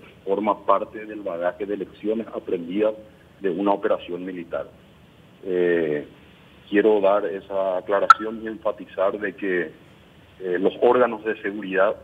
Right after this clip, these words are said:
independientemente a que lastimosamente estos hechos han sido publicitados, eh, vamos a seguir, eh, en el esfuerzo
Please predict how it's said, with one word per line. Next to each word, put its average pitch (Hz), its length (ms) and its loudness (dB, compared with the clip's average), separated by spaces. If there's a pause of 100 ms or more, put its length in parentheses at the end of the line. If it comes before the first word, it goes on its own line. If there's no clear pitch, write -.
(340)
independientemente 107 1160 -2
a 90 160 4
que 85 280 -2
lastimosamente 98 800 -2
estos 95 300 -4
hechos 101 280 -2
han 101 200 -4 (100)
sido 98 400 2 (400)
publicitados, 101 720 2 (640)
eh, 90 140 0
vamos 101 380 4
a 113 100 -8
seguir, 101 500 2
eh, 85 520 2
en 92 80 0
el 95 100 4
esfuerzo 120 680 2